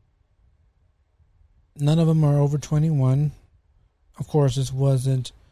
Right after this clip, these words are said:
the policy then, but they were all nineteen and over, so they don't have to be there with anyone at that time. Of course, like I said, n-, no policy at that time. But,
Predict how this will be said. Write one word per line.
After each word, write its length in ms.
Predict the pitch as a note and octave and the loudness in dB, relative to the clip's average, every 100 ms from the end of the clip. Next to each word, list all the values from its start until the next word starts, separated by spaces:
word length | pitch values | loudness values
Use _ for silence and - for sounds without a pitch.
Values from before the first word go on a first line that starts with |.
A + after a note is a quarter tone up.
| _ _ | _ _
the 100 | D3+ | -12
policy 500 | - C#3+ C#3 C3 - | -4 -2 0 -2 -4
then, 400 | A#2+ A#2+ A#2+ C3 - - _ - - - | -4 -2 0 -2 -4 -16 _ -20 -16 -10
but 140 | B2+ | 2
they 100 | C#3+ | 4
were 120 | C#3 | 4
all 540 | C#3+ C#3+ C#3 C#3 C#3+ - _ _ _ _ _ _ _ _ _ _ _ _ | 4 2 4 2 0 -4 _ _ _ _ _ _ _ _ _ _ _ _
nineteen 500 | C#3+ C#3 C#3 - D3 | -2 0 0 0 2
and 100 | C3+ | 4
over, 420 | C3 A#2+ B2+ C#3 - - _ _ _ _ _ _ | 2 2 2 0 -2 -14 _ _ _ _ _ _
so 180 | - C#3 | -4 0
they 120 | C3+ | 2
don't 140 | D#3 C#3 | 4 4
have 220 | C#3+ C3 | 2 0
to 100 | C#3 | -2
be 260 | C#3 C#3 C3+ | 0 0 2
there 240 | C#3 C#3 | 2 0
with 160 | B2+ C3+ | 0 0
anyone 560 | B2+ B2 A#2 A#2 C#3 - - _ _ _ _ _ _ _ _ _ _ _ D3 _ | 0 2 2 2 0 -4 -18 _ _ _ _ _ _ _ _ _ _ _ -20 _
at 160 | C#3 A#2+ | -4 -2
that 180 | A#2+ A2 | -4 -4
time. 320 | B2 A#2 C3 | -4 -2 -2
Of 140 | A#2 | -4
course, 400 | - B2 A2+ - | -4 -2 -2 -4
like 160 | A#2+ A#2+ | -6 -6
I 20 | |
said, 200 | A#2 A#2 | -6 -2
n-, 280 | A2+ A#2 B2+ - | -2 -2 -6 -16
no 320 | C#3 C3+ C3+ B2 | -6 -2 0 -2
policy 460 | C3+ B2 A#2 B2+ | -2 -4 -4 -4
at 80 | A#2+ | -2
that 160 | B2+ A#2+ | -4 -2
time. 280 | B2+ B2 - - _ _ _ E3 | -2 -2 -4 -14 _ _ _ -4
But, 200 | E3+ | -2